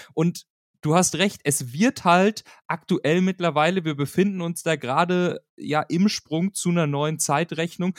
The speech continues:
Es wird einfach so mittlerweile fast zum Standard. Es hat nicht mehr diese Riesenstrahlkraft bei so einem, so einem European Tour Event, weil es nicht das ganz große Turnier ist,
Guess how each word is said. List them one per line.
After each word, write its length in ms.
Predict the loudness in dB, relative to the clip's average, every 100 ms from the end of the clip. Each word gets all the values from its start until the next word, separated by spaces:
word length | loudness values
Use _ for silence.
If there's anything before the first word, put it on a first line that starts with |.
| -10 -2
Es 240 | -2 0
wird 300 | 0 0 2
einfach 320 | -2 0 -2
so 160 | -2 -4
mittlerweile 640 | -4 -2 -2 -2 -2 -2
fast 340 | -4 -4 -6 -8
zum 160 | -8
Standard. 380 | -4 -2 -2 -2
Es 140 | -2
hat 140 | -2 -2
nicht 140 | -4
mehr 160 | -2 -4 -6 -8
diese 240 | -4 -2
Riesenstrahlkraft 800 | -2 -2 -2 -2 0 0 0 -6 -2
bei 120 | -2
so 140 | 0
einem, 360 | 0 0 -4 -10
so 140 | -4
einem 300 | 0 0 0 -4 _ _ _ _ -4
European 400 | 0 0 0 0
Tour 120 | 0
Event, 320 | -2 -2 -2
weil 180 | 0 0
es 140 | 0 -2
nicht 180 | -2
das 160 | -2 0
ganz 320 | 2 2 0
große 320 | -2 -2 -2
Turnier 360 | -4 -4 -2 -2
ist, 200 | -2 -4